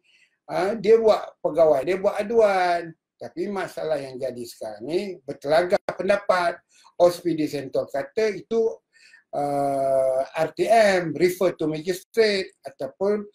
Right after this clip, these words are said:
laporan itu sudah di N S A kan, no further action. Jadi, tapi, ah, Ketua Polis Negara kata, ah, kita akan siasat dulu. Ah, jadi masalah inilah yang menjadi, ah, sedikit ketegangan di kalangan,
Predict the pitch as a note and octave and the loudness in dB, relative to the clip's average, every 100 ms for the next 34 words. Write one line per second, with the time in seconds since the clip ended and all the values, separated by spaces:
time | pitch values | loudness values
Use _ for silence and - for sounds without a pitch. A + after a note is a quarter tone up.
0 | _ _ - D#3+ D#3 D#3+ D3+ C3+ B2+ - | _ _ -2 0 2 2 2 2 -2 -6
1 | - - D#3 C#3 B2 D#3+ D#3+ E3 D#3+ - | -6 -2 0 0 0 -4 -2 -4 -6 -6
2 | F#3+ F3+ G3+ F#3 E3 D#3 D#3 D#3 E3+ F3 | -6 2 2 4 2 0 -2 -2 -4 -4
3 | - G#3 F#3 E3 D3 _ _ _ _ B2 | 0 4 6 4 -2 _ _ _ _ -10
4 | C3 G3 A3 G3+ G3+ _ _ _ D3+ C#3 | 0 2 2 -2 -8 _ _ _ -10 -10
5 | - A3+ B3 B3 _ _ _ - D#3+ D#3 | -6 -4 -4 -6 _ _ _ -6 -6 -4
6 | E3 F3 D#3+ E3 D#3 C#3+ C#3 C#3+ C3+ C#3+ | -4 -2 0 0 -2 -2 -2 -2 -2 0
7 | A#3 A#3+ A#3+ - _ - - F3 G#3 F#3+ | 4 4 2 -6 _ -18 -8 -2 -2 0
8 | D#3 D#3 C#3+ C#3+ C#3 G#3 A3+ G3+ F3 E3+ | -2 -4 -6 -6 0 4 4 4 2 0
9 | _ _ _ _ G#2 A#2+ F3 G3 E3+ D#3 | _ _ _ _ -10 -8 -4 -2 -2 -2
10 | - D#3 D#3 E3 G3+ G3+ F3 D3 C#3 C#3 | 0 2 2 2 2 4 4 4 -2 -6
11 | C3 C3 B2 B2+ D3 E3+ F#3+ _ _ _ | -8 -14 -6 -6 -2 -2 -2 _ _ _
12 | _ - C3 - D3+ D#3 F3+ F3+ D#3 D#3 | _ -12 -10 -6 -6 -2 -2 -2 -6 -8
13 | B2+ D#3 E3 F3 E3 C#3+ C#3+ - C#3 C#3 | 0 0 2 2 0 -2 -6 -4 -2 -2
14 | C3+ C#3 C#3 | -6 -6 -6